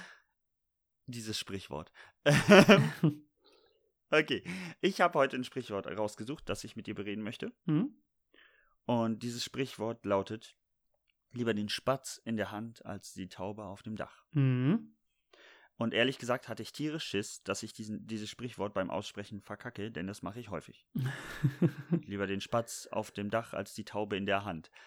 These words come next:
Speaker 1: Stimmt aber auch. So ein Spatz auf dem Dach ist super,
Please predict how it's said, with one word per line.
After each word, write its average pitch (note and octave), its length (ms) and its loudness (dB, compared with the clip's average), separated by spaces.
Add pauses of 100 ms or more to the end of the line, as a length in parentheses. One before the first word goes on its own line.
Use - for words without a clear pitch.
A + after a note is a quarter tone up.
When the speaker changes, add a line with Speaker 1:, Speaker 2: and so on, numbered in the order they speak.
(200)
Speaker 1:
Stimmt - 560 2
aber C#3+ 220 6
auch. - 320 4 (1800)
So - 100 -6
ein D#3 80 -2
Spatz - 360 2
auf G3+ 180 2
dem F#3 80 -2
Dach - 160 2
ist - 200 -4
super, - 400 0